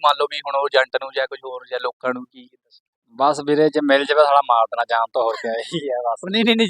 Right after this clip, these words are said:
Speaker 1: ਜਾਨ ਥੋੜ੍ਹੀ ਮਾਰਨਾ, ਵੀ ਪੈਸੇ ਲੈ ਲਈਏ ਆਪਣੇ ਵਾਪਸ ਜਿੰਨੇ ਵੀ ਹੋਏ ਆ।
Speaker 2: ਵੀਰੇ ਪੈਸੇ ਤਾਂ, ਆਹੋ ਪੈਸੇ ਹੀ ਮੰਗੂਗੇ, ਹੋਰ ਕਿਆ। ਜੇ ਪੈਸੇ ਨਹੀਂ ਦਿੱਤੇ ਫਿਰ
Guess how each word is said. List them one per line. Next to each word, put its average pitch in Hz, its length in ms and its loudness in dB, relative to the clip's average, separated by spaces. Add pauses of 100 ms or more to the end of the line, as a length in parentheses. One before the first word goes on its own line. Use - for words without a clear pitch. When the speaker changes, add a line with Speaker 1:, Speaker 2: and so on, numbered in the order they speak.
Speaker 1:
ਜਾਨ 139 240 6
ਥੋੜ੍ਹੀ 151 300 0
ਮਾਰਨਾ, 131 380 4 (380)
ਵੀ 127 560 -14
ਪੈਸੇ 131 280 -8
ਲੈ 127 160 -4
ਲਈਏ 131 160 -8
ਆਪਣੇ 127 240 -10
ਵਾਪਸ 117 320 -10
ਜਿੰਨੇ 123 180 -20
ਵੀ 120 100 -20
ਹੋਏ 113 200 -12
ਆ। 117 100 -12
Speaker 2:
ਵੀਰੇ 170 140 0
ਪੈਸੇ 151 260 4
ਤਾਂ, 151 280 2 (200)
ਆਹੋ 156 360 6
ਪੈਸੇ 147 220 4
ਹੀ 151 40 -2
ਮੰਗੂਗੇ, 135 380 -2
ਹੋਰ 127 180 2
ਕਿਆ। 123 160 -2
ਜੇ 131 120 -4
ਪੈਸੇ 131 220 2
ਨਹੀਂ 127 140 -16
ਦਿੱਤੇ 131 200 -16
ਫਿਰ 123 160 -6